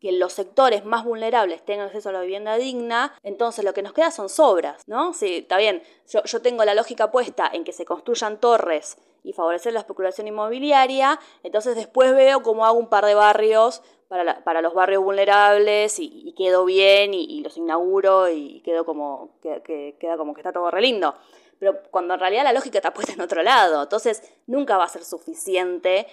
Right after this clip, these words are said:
si las políticas públicas de adaptación al cambio climático no están dirigidas a los sectores más vulnerables. Para que se den una idea, el gobierno porteño tiene un,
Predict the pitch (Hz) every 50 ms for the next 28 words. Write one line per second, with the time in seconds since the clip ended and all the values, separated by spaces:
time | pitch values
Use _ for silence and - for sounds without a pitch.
0 | - _ _ _ - 175 165 - - 185 185 190 202 208 220 190 - _ - 233
1 | 226 214 208 185 175 - 170 160 156 160 151 151 156 - - - - - - -
2 | 233 226 190 175 160 160 - 180 175 180 185 - 202 208 220 240 240 240 247 220
3 | 226 208 214 247 277 - - - 285 269 262 240 208 - - 240 240 233 - 196
4 | - 190 165 - 185 190 180 175 170 160 160 165 165 170 190 233 233 208 185 170
5 | 156 151 - _ _ _ _ - 214 208 208 240 226 - 311 339 370 381 339 254
6 | 202 190 202 240 294 294 262 214 185 170 - _ - 202 190 180 180 180 180 180
7 | 185 190 220 247 262 254 226 - 196 190 - 220 240 262 269 262 233 - - 247
8 | 285 302 311 294 254 233 233 247 254 254 247 240 233 220 208 196 190 185 170